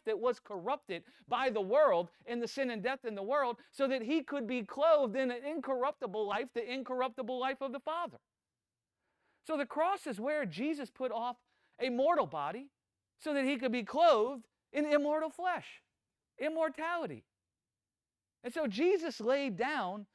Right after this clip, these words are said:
the life he could gain from the world. And the reason he laid down the life he could gain from the world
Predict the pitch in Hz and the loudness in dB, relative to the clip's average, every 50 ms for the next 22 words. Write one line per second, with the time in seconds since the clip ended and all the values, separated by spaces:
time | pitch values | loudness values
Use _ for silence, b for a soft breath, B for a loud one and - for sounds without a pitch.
0 | b b b b b b _ - 240 233 233 247 277 311 269 - 254 233 - 247 | b b b b b b _ 0 2 2 2 0 0 -2 -2 -4 -6 -6 -4 -6
1 | 214 175 170 233 254 254 240 - 240 226 220 208 196 185 226 285 294 190 131 110 | -8 -6 -4 -4 -4 -4 -4 -6 -6 -8 -6 -6 -6 -4 -2 -2 -2 -2 -2 -4
2 | - - _ _ _ _ _ _ _ _ _ - 240 240 233 233 208 196 240 294 | -8 -14 _ _ _ _ _ _ _ _ _ -6 -4 -2 -2 -2 -2 -2 -2 0
3 | 339 349 339 240 247 220 202 208 240 226 202 196 214 233 226 220 175 151 190 226 | 2 0 0 0 -4 -6 -6 -6 -6 -6 -6 -6 -4 -4 -4 -4 -4 -6 -6 -6
4 | 262 262 226 190 175 170 170 175 196 208 220 202 - 208 202 190 202 170 147 156 | -6 -6 -8 -8 -8 -8 -8 -6 -6 -6 -6 -8 -8 -12 -12 -10 -10 -12 -10 -10
5 | 190 202 214 196 - 202 180 175 156 143 135 156 220 269 240 156 127 127 123 | -12 -12 -12 -12 -14 -14 -14 -12 -12 -12 -8 -6 -6 -4 -4 -4 -6 -6 -8